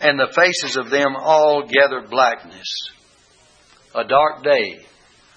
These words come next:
when destruction comes as complete as this.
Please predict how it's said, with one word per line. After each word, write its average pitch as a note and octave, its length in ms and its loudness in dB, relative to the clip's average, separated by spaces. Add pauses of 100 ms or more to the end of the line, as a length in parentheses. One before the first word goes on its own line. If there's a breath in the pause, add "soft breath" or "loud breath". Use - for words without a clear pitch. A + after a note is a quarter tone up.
(100)
when B2 160 -6
destruction A2 640 -2
comes A2+ 340 -2
as G2 80 -8 (140)
complete A#2 440 -8
as A2 200 -6
this. G2 240 -6